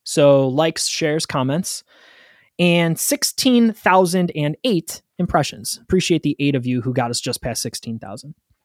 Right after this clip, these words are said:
Twenty-two posts, two seventeen engagements, and let's call it sixteen thousand impressions. Pretty good.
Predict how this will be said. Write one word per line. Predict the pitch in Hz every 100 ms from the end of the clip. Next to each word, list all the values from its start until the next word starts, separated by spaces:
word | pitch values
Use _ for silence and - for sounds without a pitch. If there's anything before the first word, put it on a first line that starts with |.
| _ _ _ _ _
Twenty-two | 254 294 - 285
posts, | 254 240 - - -
two | 240
seventeen | 220 226 220 220 202
engagements, | 185 185 185 185 - - -
and | 170 165 160 160 160 160
let's | 160
call | 175
it | 147
sixteen | 156 - - 151 139
thousand | 135 127 123 120 -
impressions. | 113 - - - 110 - - _ _ _ _ _ _ -
Pretty | 339
good. | 220 240